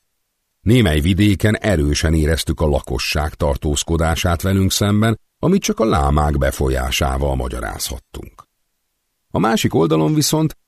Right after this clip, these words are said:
természet fölötti erőket tulajdonítottak nekünk, mert meg voltak győződve arról, hogy kirándulásainknak különös okai vannak. Minduntalan kérdezgették, mi a szándékunk a patakokkal és a madarakkal, mert oly gyakran elszórakozunk velük.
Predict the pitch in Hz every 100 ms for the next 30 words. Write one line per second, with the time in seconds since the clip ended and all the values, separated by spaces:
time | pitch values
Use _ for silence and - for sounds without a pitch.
0 | _ 240 175 80 76 87 80 110 98 85
1 | 107 117 110 95 107 - 107 107 101 110
2 | 113 113 - 120 117 123 139 139 127 _
3 | _ 160 175 233 104 80 95 110 123 87
4 | 87 76 - 165 175 165 165 - 196 73
5 | 73 78 101 104 - 113 117 - 131 -
6 | 247 110 107 - - - - - - -
7 | - - - _ _ _ _ _ _ _
8 | 110 92 71 67 69 76 73 90 78 73
9 | 73 78 78 73 73 101 60 - 57 64
10 | 58 53 - 62 60 - 82 80 - -
11 | 62 - - - 64 58 76 90 95 82
12 | - 110 110 - - 98 120 120 71 78
13 | - 71 69 60 - 62 62 - 67 67
14 | - - - 73 - -